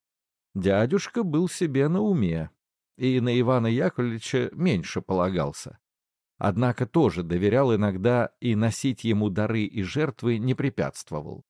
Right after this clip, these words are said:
Люди они были небогатые, но очень достаточные. Торговали чаем и сахаром из магазина в своём доме. Сыновей у них не было,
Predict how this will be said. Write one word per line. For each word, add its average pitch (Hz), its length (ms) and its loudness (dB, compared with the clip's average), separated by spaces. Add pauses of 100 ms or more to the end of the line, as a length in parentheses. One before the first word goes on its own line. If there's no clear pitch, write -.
(720)
Люди 143 300 2
они 95 220 4
были 92 280 2
небогатые, 170 920 2 (100)
но 247 340 0
очень 160 380 -2
достаточные. 101 880 0 (480)
Торговали 143 640 2
чаем 110 520 2
и 117 60 -2
сахаром 104 680 0
из 135 200 0
магазина 127 580 0
в - 60 -10
своём 110 420 2
доме. - 300 -4 (800)
Сыновей 196 480 2
у 202 40 2
них 185 220 0
не 123 180 2
было, 67 320 -8